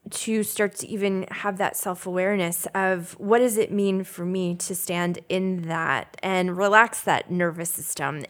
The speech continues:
and realize that we are creating a completely new storyline, a completely new way of being throughout the course of history for our family,"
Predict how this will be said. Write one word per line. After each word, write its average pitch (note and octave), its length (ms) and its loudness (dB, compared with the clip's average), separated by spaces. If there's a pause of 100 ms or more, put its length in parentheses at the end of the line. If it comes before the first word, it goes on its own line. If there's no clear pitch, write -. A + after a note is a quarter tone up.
and G3 360 4
realize F3+ 800 4
that C3 220 0
we F#3+ 240 -2
are E3+ 500 2 (500)
creating G3 840 0
a F#3 40 -4
completely G3 760 -2
new F3+ 300 -2
storyline, F3 840 -2
a F3+ 40 -4
completely F#3+ 540 -4
new F#3 240 2
way F3 280 2
of F3 260 -4
being G3+ 480 0
throughout E3+ 560 0
the G3 80 -4
course F3+ 240 -4
of F3 80 -14
history E3+ 260 -6
for E3+ 220 -6
our E3+ 80 -4
family," G2+ 460 -10